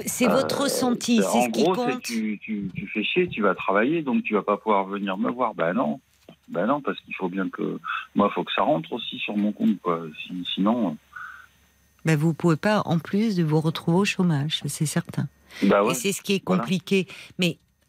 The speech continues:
Speaker 1: elle est à combien de kilomètres ? Vous pouvez la voir, euh
Speaker 2: Elle est pas loin, elle est à, à vingt-cinq minutes de, de chez moi.
Speaker 1: Bon. Alors, parfois, ça peut être, euh,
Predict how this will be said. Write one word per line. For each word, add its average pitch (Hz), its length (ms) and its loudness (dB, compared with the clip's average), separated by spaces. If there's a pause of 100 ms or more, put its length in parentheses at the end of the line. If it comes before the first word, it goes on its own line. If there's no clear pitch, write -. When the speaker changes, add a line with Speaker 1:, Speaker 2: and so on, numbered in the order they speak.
(680)
Speaker 1:
elle 208 160 2
est 214 160 0
à 202 60 0
combien 202 440 2
de 170 80 -6
kilomètres ? 170 560 2
Vous 165 100 0
pouvez 170 260 2
la 170 120 4
voir, 165 440 2
euh 147 520 2 (160)
Speaker 2:
Elle 131 180 4
est 131 40 4
pas 131 160 2
loin, 147 320 -2
elle 110 80 -2
est 107 60 0
à, 95 400 -2 (240)
à 90 40 -6
vingt-cinq 113 380 0
minutes 113 340 2
de, 90 220 -6
de - 160 -8
chez - 180 -4
moi. 90 140 -4 (300)
Speaker 1:
Bon. 147 120 0 (640)
Alors, 165 200 2
parfois, 233 360 -2
ça - 180 0
peut - 160 0
être, 185 400 2
euh, 170 640 2